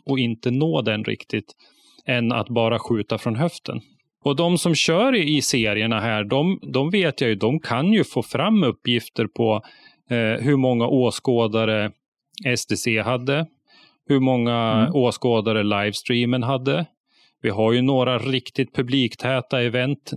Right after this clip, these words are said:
Speaker 1: två stycken som jag kommer att tänka på så här direkt. Det är ju Påsksladden på Elmia och,
Speaker 2: Mm.
Speaker 1: eh, Gymkhana Drift i Östersö-, Östersund.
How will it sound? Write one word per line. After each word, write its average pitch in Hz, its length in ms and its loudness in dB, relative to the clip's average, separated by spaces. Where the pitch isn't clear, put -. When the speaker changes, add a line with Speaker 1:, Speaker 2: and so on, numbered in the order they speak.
Speaker 1:
två 123 160 0
stycken 117 400 -4
som 123 120 -4
jag 110 180 0
kommer 120 220 0
att 117 100 -4
tänka 120 280 -4
på 120 180 -2
så 123 100 -4
här 113 120 0
direkt. 107 400 -4
Det 123 60 -2
är 120 40 0
ju 120 100 0
Påsksladden 117 840 -4
på 123 100 0
Elmia 123 520 -2
och, 127 240 0
Speaker 2:
Mm. 120 100 4
Speaker 1:
eh, 120 100 0
Gymkhana 123 580 0
Drift 113 380 -4
i - 20 2
Östersö-, 117 640 -4
Östersund. 117 520 -2